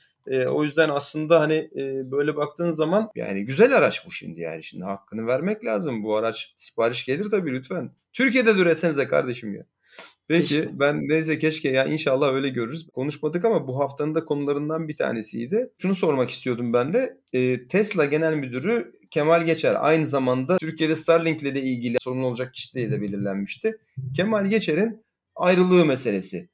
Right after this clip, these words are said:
Speaker 1: Önce bir, e, konuşma çıktı sevgili Emre Özpeynirciler ve bir başka yine otomobil editörü zannediyorum. E, onların, e, duyurmasıyla ortaya çıkan, "Hayır ayrılmayacak, hayır ayrılacak" diye çıkan ama sonrasında da aslında ayrılacağı,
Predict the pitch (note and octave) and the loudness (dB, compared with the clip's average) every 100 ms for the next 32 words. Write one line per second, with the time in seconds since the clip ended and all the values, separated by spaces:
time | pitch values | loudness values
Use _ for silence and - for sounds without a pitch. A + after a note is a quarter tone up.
0 | _ - G3+ F#3 F#3 F#3 F3 E3+ D#3 D#3 | _ -4 0 2 4 4 0 -2 -4 0
1 | E3 D#3 D#3+ - - D#3+ D#3 D3 C#3+ C#3+ | 0 0 -2 -4 -8 -8 -6 -6 -6 -2
2 | D3 C#3+ C#3+ D3 C3+ - C3+ C3 A2+ B2 | -2 0 2 2 0 -2 -2 -2 -4 0
3 | D3 B2+ C#3 D3+ - _ _ C3 C3+ C3 | 0 2 2 0 -4 _ _ -8 -4 0
4 | C3+ - C#3+ B2+ B2+ B2 C3+ C3+ C3 A#2 | 0 2 0 2 2 0 -2 -2 -2 -4
5 | B2 A2 A2 G#2+ G#2 G#2 A2+ A#2 - A#2+ | -4 -4 -2 -2 -2 -4 -2 -2 -4 -4
6 | B2 C3 C3+ C3+ C3+ C3+ A#2 A2+ A2 A2 | -2 -2 -2 -2 -4 -6 -6 -4 -2 -4
7 | A2+ B2 B2+ B2+ A#2+ C#3 A#2+ A#2 C3+ B2+ | -4 -4 -2 -4 -4 -4 -2 -2 -2 -6
8 | - - C#3 D#3+ _ _ _ C#3+ D#3 C#3+ | -6 -2 -2 -4 _ _ _ -2 2 4
9 | C3+ D3+ D3 A#2+ D3 C#3+ C#3 C#3 C3 C3+ | 4 2 0 0 -2 0 0 2 0 0
10 | B2 C#3+ - A#2 G#2 - D#3+ C3 A2+ D#3+ | -2 -4 -4 -8 -8 -6 -4 -4 -2 -2
11 | C#3+ B2 A#2 A#2 D#3+ C#3 B2 C#3+ C#3 C3 | -2 -4 -6 -4 -2 -2 -4 -8 -4 -4
12 | B2+ B2 C#3 C3+ | -4 -4 -2 -4